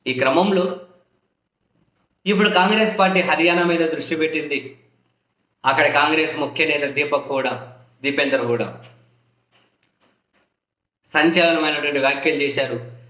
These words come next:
"అతి త్వరలో హర్యానాలో జరిగిన ఓట్ల దొంగతనాన్ని బయట పెట్టబోతూ ఉన్నాం. Very soon Congress will expose vote chori in Haryana"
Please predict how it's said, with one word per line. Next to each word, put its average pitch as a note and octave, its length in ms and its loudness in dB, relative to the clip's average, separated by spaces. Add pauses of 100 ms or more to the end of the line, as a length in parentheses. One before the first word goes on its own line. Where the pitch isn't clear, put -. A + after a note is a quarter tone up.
(280)
"అతి F#3 320 2
త్వరలో E3+ 480 2 (460)
హర్యానాలో G3 800 2
జరిగిన F3+ 360 0
ఓట్ల E3 380 0
దొంగతనాన్ని D#3+ 680 0
బయట C3+ 440 0
పెట్టబోతూ B2 500 -4
ఉన్నాం. A2 720 -4 (2250)
Very F3 280 4
soon F#3+ 260 2
Congress F3 460 4
will E3 240 0
expose E3 480 0
vote D#3+ 280 2
chori D3+ 400 0
in D3 100 -4
Haryana" D3 520 -2